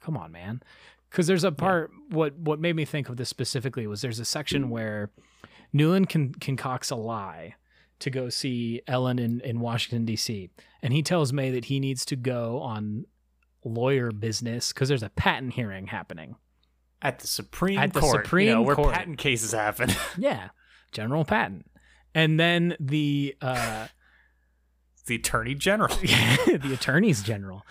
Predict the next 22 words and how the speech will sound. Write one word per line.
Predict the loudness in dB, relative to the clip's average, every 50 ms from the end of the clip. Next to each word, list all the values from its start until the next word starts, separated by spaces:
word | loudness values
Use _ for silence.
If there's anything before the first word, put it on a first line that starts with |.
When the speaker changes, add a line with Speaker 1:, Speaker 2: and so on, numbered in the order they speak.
| -20 -20 -20 -6 0
Speaker 1:
And | 0 2 4 4
the, | 4 4 4 4 2 0
Speaker 2:
Yeah. | 0 0 0 0 -2 -2
Speaker 1:
um, | -4 -4 -6 -6 -8 -10 _ _ _ _ _ _ _ _ _ _ _ _ _ _ _ _ _ _ _ _ _ 0
before | 2 2 2 4 4 6 6 8
he | 6 6 6
can | 4 4
put | 4 4 2
that | 2 0 0
plan | 0 0 0
into | 0 -2 -4 -4 -4
action, | -2 -2 -2 -2 -2 -2 -2 0 0 0 0 0 -2
it's | -4 -2 0
revealed | -2 0 2 2 2 2 2
that | 0 -2 -2 -4 _
Ellen | -4 -4 -2 -2 -2 -4 -4 -6 -6
is | -6 -4 -2 -2 -2 -4 -4 -4 -6 -6 -6 -8 -10 -12 _ _ _ _ _ _ _ _ _ _ _ _ _ _ _ _ _ _ _ _
coming | -2 0 2 2 2 2
to | 0
visit | 2 2 2 2 2 0 0 0
because | -4 -6 -6 -2 0 2 2 2 2 0 -2 -4 -4 -6 -6 -8 _ _ _ _ _ _ _ _ _ _ _
the | -4 -2 -2 0 0 0 0 -2 -2 -2 -4 -6 -8